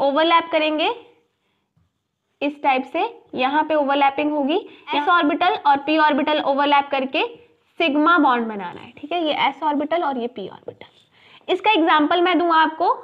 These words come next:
हमारा एचएफ़ molecule। देखो, hydrogen की हमारी electronic configuration one S one,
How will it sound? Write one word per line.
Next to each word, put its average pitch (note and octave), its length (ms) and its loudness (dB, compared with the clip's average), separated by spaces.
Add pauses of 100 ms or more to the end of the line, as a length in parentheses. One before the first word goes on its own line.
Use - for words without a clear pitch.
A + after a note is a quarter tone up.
हमारा D4 320 2 (160)
एचएफ़ D4 440 -2
molecule। G#3 480 -6 (420)
देखो, D#4 320 0
hydrogen D#4 540 2
की F#4+ 100 2
हमारी F4+ 240 4
electronic F4+ 500 2
configuration F#4 680 0
one C4 200 4
S A#3+ 220 -4
one, D3+ 180 -6